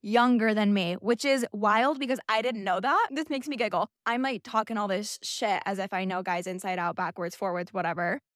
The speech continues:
And this guy fully lied to me about his age. For, like, our first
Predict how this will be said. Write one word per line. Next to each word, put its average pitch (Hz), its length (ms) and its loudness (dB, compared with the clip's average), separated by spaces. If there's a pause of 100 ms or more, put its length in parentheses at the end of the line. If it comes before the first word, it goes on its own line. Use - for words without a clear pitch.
(120)
And 240 160 2
this 294 160 0
guy 311 220 2
fully 226 420 0
lied 208 440 2
to 262 100 -2
me 254 240 0
about 208 320 0
his 214 240 -6
age. 190 600 -6
For, 302 140 2
like, 269 160 4
our 262 160 2
first 269 560 -4